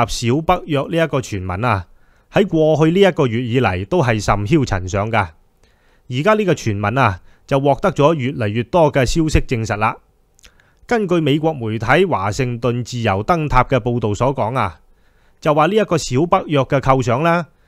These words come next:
最先啊，就係由美國副國務卿比根喺上個月參加美印戰略會議嘅時候呢，提出嚟㗎。咁究竟呢個小北約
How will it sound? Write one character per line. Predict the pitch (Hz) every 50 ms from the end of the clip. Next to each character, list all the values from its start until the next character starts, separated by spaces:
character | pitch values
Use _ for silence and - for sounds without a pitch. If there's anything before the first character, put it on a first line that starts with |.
| _ _ _ _
最 | - 185 180 175 180 175
先 | 151 - - 214 214 185
啊， | 160 127 98 - - - - - _
就 | - - 143
係 | 127 131 131
由 | 120 113 104
美 | 104 110 110 131
國 | 156 143 175 160 143
副 | - - - 147 147 143 143
國 | - 151 151 156
務 | 139 120 120 120
卿 | 170 175 165
比 | - 123 110 135
根 | 156 170 160 156 160 180 - _ _ _ _ _ _ _ -
喺 | - 190 233
上 | 185 - 165 151 139 135 143
個 | 151 165
月 | 147 135 127
參 | - - 190 185 185
加 | 180 185 175 156
美 | 139 120 113 120
印 | 135 147 135 135 131
戰 | - - 135 135 135
略 | 120 110
會 | - - 139 113 113 110 107
議 | 107 120 127
嘅 | 120 135
時 | 123 - - 104 92
候 | 98 98 113
呢， | 147 151 147
提 | - - 101 90 95
出 | 90 139
嚟 | 135 110 87
㗎。 | 87 98 107 131 147 104 - _ - - _ _ _ _ _ _ _ _ _ _ _ _ _
咁 | - 254 233 220
究 | 196 175 170 165
竟 | 143 170 196 220
呢 | 214
個 | 190 160
小 | - - 127 131 175
北 | 175 185 170
約 | 170 143 127